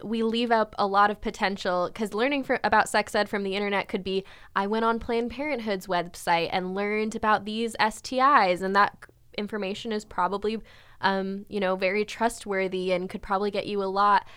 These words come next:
but it could also mean learning about it from internet pornography, which is not what we want. So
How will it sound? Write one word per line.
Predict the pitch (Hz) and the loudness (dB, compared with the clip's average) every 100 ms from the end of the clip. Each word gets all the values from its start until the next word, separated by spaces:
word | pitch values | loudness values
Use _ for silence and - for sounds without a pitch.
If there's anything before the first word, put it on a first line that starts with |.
| - - 202 | -20 -18 -6
but | 196 202 185 - - - - - - | 2 4 2 -2 -16 -20 -20 -20 -10
it | 196 | -4
could | 208 | 4
also | 208 214 202 | 4 4 -2
mean | 185 180 | 0 -2
learning | 180 175 180 | -2 -2 -2
about | 175 165 165 | 2 4 2
it | - | 0
from | 190 175 | -2 -2
internet | - 170 170 165 | -4 -6 -4 -6
pornography, | - 180 185 220 175 170 - 165 | -4 -2 0 0 0 -2 -6 -6
which | 165 180 - | -4 -4 -4
is | 190 | -4
not | 214 269 | 0 2
what | - - | 0 -2
we | 165 | -4
want. | 170 165 165 156 - - - - | -2 0 0 -2 -6 -20 -20 -20
So | - 202 190 185 185 185 | -6 -2 2 2 2 0